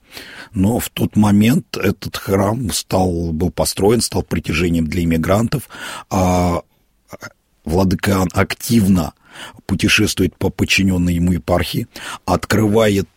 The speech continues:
э, учебные заведения, э, освещает новые храмы.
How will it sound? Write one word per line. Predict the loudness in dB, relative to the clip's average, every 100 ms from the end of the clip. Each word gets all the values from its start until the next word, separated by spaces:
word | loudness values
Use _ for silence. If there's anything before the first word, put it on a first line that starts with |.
| -2
э, |
учебные | 0 0 -4 -4 -2 2 2 4 4
заведения, | 2 2 0 2 4 4 4 2 0 -4 -8 -14 -16 -6
э, | -2 0 -2 -4 -10 -16
освещает | -8 0 2 2 4 4 4
новые | 4 2
храмы. | 0 -2 0 0 0